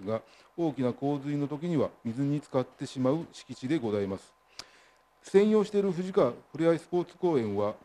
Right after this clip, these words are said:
平成二十三年台風十五号および平成二十九年台風二十一号により、えー、二十一号に伴う増水による浸水はあったものの、えー、公園付近の洪水時期については、船窟など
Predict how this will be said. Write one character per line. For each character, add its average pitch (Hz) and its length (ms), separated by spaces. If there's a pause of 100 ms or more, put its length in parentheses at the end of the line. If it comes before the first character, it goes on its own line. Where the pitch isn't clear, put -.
(140)
平 196 160
成 196 180
二 202 100
十 170 160
三 135 280
年 135 240 (600)
台 185 200
風 190 220
十 156 180
五 151 100
号 104 280
お 143 80
よ 151 80
び 143 260
平 185 160
成 185 180
二 190 120
十 170 220
九 151 120
年 113 200
台 160 180
風 165 140
二 175 120
十 170 140
一 165 260
号 175 160
に 147 80
よ 147 160
り、 165 220 (560)
え 123 60
ー、 123 40
二 170 140
十 170 80
一 170 200
号 156 180
に 165 240
伴 147 360
う 107 140 (360)
増 156 200
水 160 240
に 156 80
よ 156 120
る 180 140 (340)
浸 180 260
水 180 220
は 175 220
あ 170 100
っ 175 40
た - 180
も 131 140
の 139 100
の、 147 220 (460)
え 135 160
ー、 131 40
公 165 260
園 175 160
付 160 140
近 147 220
の 139 140
洪 170 220
水 190 200
時 165 60
期 156 80
に 147 60
つ 196 100
い 190 100
て 147 100
は、 110 180 (180)
船 143 300
窟 147 200
な 160 60
ど 127 160